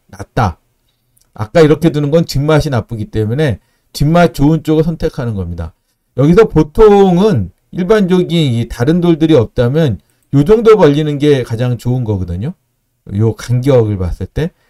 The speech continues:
근데 여기 돌이 있기 때문에 요렇게 벌리는 건 좀 너무 어정쩡하죠. 인공지능은 지금 여기 씌우는 게 제일 좋다고 하고 있어요. 이거 받아주면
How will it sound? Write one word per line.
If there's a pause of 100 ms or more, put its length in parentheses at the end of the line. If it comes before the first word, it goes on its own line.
(200)
근데
여기
돌이
있기
때문에
요렇게
벌리는
건
좀
너무
어정쩡하죠. (520)
인공지능은
지금
여기
씌우는
게
제일
좋다고
하고
있어요.
이거
받아주면